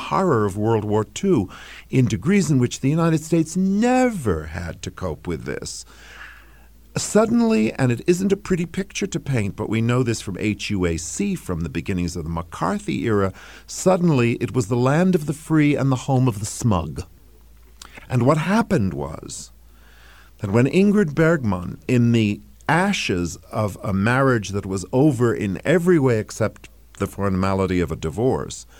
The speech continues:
when she went over to Italy to make a film with the great director Roberto Rossellini, she had every intention of returning two months later to work out the problem of her marriage, to finalize a divorce,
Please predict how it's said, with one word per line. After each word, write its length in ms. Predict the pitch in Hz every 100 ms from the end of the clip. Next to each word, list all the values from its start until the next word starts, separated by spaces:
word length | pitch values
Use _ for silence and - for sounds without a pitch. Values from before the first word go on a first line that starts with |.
| - -
when 160 | - 120
she 160 | - 117
went 400 | 107 143 202 190
over 220 | 139 131 127
to 200 | - 127
Italy 320 | 127 110 101
to 100 | 107
make 260 | 98 104 -
a 40 |
film 380 | - 147 170 151
with 220 | 95 92 -
the 100 | 95
great 260 | 92 117 123
director 400 | 107 101 92 98
Roberto 480 | 92 82 101 101 104
Rossellini, 720 | 90 82 92 101 170 123 104 - - -
she 100 | 170
had 60 | 180
every 260 | 214 202
intention 480 | 127 107 92 85 90
of 100 | 90
returning 640 | 107 - 156 214 220 92 - -
two 160 | - 90
months 320 | 82 76 -
later 400 | 76 78 123 208 - - - - - - -
to 120 | -
work 300 | 101 113 135
out 180 | 127 104
the 80 | 95
problem 360 | 107 95 95 101
of 100 | 95
her 100 | 85
marriage, 640 | 95 107 151 170 156 -
to 80 | 82
finalize 600 | - 92 90 87 87 85
a 40 |
divorce, 680 | 76 82 98 143 175 170